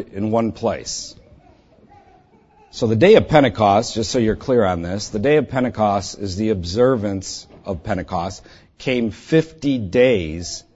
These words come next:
after Passover was observed. Fifty days, which Passover was observed on a Sabbath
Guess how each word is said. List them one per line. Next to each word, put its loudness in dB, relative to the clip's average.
after 4
Passover 0
was -2
observed. -8
Fifty -4
days, 2
which -8
Passover 2
was -2
observed -2
on -2
a -6
Sabbath -4